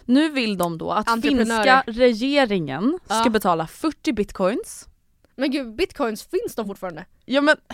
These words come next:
Speaker 1: jag vet inte, det känns bara lite B, men tydligen är det typ fyra och en halv miljoner kronor.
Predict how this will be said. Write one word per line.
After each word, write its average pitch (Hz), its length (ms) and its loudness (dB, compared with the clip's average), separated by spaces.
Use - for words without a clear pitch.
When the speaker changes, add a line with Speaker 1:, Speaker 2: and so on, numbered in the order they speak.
Speaker 1:
jag 220 120 -8
vet 185 100 -4
inte, 160 120 -10
det - 60 -12
känns 175 220 -12
bara 165 80 -8
lite 165 180 -10
B, 175 140 -4
men 180 180 -4
tydligen 339 400 6
är 269 120 10
det 208 180 -4
typ 262 440 -2
fyra 190 240 2
och 175 60 4
en 185 40 -2
halv 175 180 0
miljoner 170 320 -6
kronor. 180 340 -4